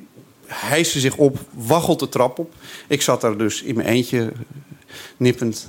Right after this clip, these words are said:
aan mijn wijntje. Het was opeens een stuk minder gezellig geworden. En, eh,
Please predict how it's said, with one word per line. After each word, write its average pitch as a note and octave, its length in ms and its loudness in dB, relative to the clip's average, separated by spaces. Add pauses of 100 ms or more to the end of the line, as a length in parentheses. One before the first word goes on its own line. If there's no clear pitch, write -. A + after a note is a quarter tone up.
aan G#2 100 -8
mijn G2+ 120 -2
wijntje. C3+ 420 2
Het A#2 180 -6
was C3+ 160 -4
opeens A#2+ 240 0
een - 60 -6
stuk B2+ 180 0
minder D3 260 4
gezellig C3+ 400 0
geworden. A#2 440 2 (500)
En, C3+ 520 4
eh, A#2+ 640 4